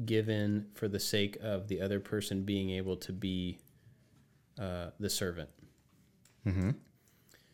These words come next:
Speaker 1: And that's hard for, at least for both of us. But sometimes we just have to accept the fact that somebody else wants to do something for us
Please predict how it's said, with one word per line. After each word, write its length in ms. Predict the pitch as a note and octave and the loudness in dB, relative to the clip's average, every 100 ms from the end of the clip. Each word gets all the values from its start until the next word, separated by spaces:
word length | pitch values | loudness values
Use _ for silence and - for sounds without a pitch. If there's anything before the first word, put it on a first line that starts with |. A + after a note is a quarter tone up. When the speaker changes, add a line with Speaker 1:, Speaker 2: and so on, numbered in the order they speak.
| _ _ - | _ _ 0
Speaker 1:
And 120 | A2+ A2 | 2 2
that's 120 | G2+ | 6
hard 280 | D3+ C3 G2+ | 8 8 6
for, 340 | G#2 F#2+ F#2 | 2 2 0
at 120 | - G2+ | 0 2
least 180 | G2+ | 2
for 120 | - F#2+ | 0 0
both 240 | G2 F#2 | 0 0
of 100 | F#2+ | 0
us. 420 | G2+ E2+ - - - - - _ _ - - - - | 0 0 -4 -6 -14 -20 -20 _ _ -20 -18 -18 -2
But 180 | A#2 A2 | 0 4
sometimes 600 | E3+ E3+ C3+ A2+ G#2+ G#2 | 6 8 8 6 4 2
we 120 | G#2 | 2
just 260 | G#2 G2+ - | 2 0 2
have 240 | A2+ G#2 | 2 2
to 300 | - G#2 F#2+ - | -2 0 0 -2
accept 640 | G#2 - B2 A2 - - - _ - | -2 2 4 4 0 -10 -12 _ -10
the 80 | - | -4
fact 260 | - G2 | 0 0
that 100 | - | 0
somebody 300 | - G#2 F#2+ | -4 -2 0
else 220 | F#2 F2+ - | -2 -4 -6
wants 140 | F2 | -6
to 60 | F#2 | -4
do 120 | F#2 | -6
something 300 | - F2+ F2 | -6 -8 -8
for 240 | - E2+ | -8 -8
us 260 | E2+ - - | -6 -10 -14